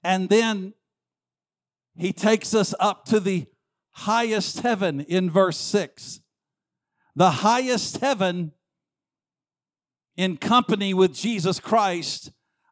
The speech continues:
our Messiah. We formerly walked in the lust of the flesh, Death Valley, indulging in the desires of the flesh and of the mind, and we were by nature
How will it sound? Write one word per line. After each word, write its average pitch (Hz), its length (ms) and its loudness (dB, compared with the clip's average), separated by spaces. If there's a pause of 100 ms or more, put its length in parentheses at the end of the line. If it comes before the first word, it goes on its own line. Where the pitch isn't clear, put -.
(120)
our 196 320 4
Messiah. 185 760 -2 (1300)
We 220 200 0
formerly 269 640 0
walked 233 580 2
in 226 160 -2
the 214 100 -2
lust 226 640 -2 (1040)
of 214 200 0
the 220 100 0
flesh, - 680 -2 (380)
Death 214 280 -2
Valley, 180 460 0
indulging 214 920 2 (920)
in 226 160 2
the 226 100 2
desires 226 840 0
of 226 100 2
the 190 120 -2
flesh 208 440 0
and 202 120 0
of 214 120 0
the 208 80 -2
mind, 196 580 -2
and 170 140 -4
we 240 240 0
were 240 340 0
by 208 300 -2
nature 190 720 -6